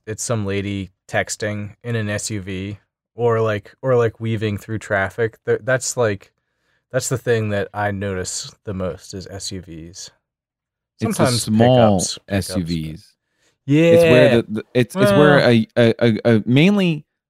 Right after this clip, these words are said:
Speaker 2: stereotypically, right? Not all cases, but a girl doesn't want a car because their parents don't feel safe with her in a car because there's not a lot of,
Speaker 1: <laughs>
Speaker 2: of, uh,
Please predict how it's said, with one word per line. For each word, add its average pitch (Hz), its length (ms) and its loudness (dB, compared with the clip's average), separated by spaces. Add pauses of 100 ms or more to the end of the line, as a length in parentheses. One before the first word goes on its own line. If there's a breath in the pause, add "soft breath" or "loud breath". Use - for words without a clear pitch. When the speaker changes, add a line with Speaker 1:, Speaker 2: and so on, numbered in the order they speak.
(200)
Speaker 2:
stereotypically, 113 880 0 (180)
right? 98 340 2
Not 107 180 0
all 107 200 4
cases, 90 460 -8 (460)
but 117 260 4
a 117 100 4
girl 120 580 4 (380)
doesn't 131 300 4
want 135 140 6
a 120 40 2
car 101 560 2 (340)
because 110 500 0 (320)
their 107 160 4
parents 113 480 2 (480)
don't 117 260 4
feel 117 240 4
safe 117 300 2
with 107 100 -2
her 107 160 4
in 104 60 4
a 101 40 2
car 92 300 0
because 104 220 -2
there's 95 180 -2
not 104 200 2
a - 20 2
lot 101 180 2
of, 98 120 0 (220)
Speaker 1:
<laughs> - 240 -20
Speaker 2:
of, 98 360 2
uh, 92 340 2